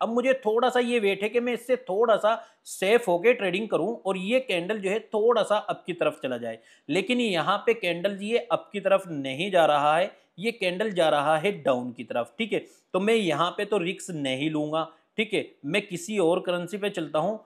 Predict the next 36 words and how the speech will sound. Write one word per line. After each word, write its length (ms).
और 120
वहाँ 340
पे 140
जो 100
है 100
आप 180
लोगों 200
को 160
ट्रेडिंग 360
करके 340
दिखाना 380
चाहूँगा। 460
यहाँ 320
पे 200
भी 180
नहीं 220
करूँगा, 400
ठीक 260
है, 80
ये 220
बिल्कुल 520
थोड़ा 180
सेम 280
सेम 280
पास 300
पास 260
जो 60
है 100
यहाँ 240
पे 140
फ्रैक्टल 440
जो 100
है 100
निकल 340
रहा 240
है। 160